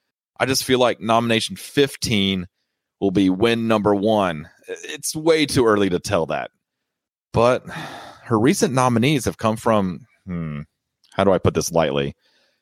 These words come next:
Films that have not been universally loved. Eighty for Brady, though, is serviceably good. And she wrote a song for it called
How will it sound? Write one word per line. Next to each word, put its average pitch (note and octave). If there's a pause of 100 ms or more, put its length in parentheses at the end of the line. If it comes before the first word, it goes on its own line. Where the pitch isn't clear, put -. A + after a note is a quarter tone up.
(300)
Films D3
that C3
have G2+
not A2+
been G2+
universally E2+
loved. C2 (960)
Eighty A2+
for G2
Brady, D4+
though, G2+
is D3 (120)
serviceably C3
good. G2 (340)
And A2+
she -
wrote F#3+
a -
song G#3
for G#2+
it A#2+
called A2+